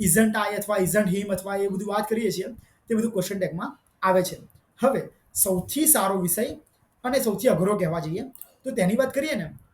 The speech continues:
તો શું કયો છે? જનરલ નોલેજ.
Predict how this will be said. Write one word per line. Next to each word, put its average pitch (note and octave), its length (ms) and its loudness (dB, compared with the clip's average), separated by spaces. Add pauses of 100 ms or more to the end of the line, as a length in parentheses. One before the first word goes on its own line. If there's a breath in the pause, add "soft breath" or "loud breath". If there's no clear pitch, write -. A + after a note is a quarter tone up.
(240)
તો A3 80 0
શું A3+ 180 -2
કયો B3+ 200 6
છે? B3+ 160 2 (3750)
જનરલ F#3 520 2
નોલેજ. G3 460 -4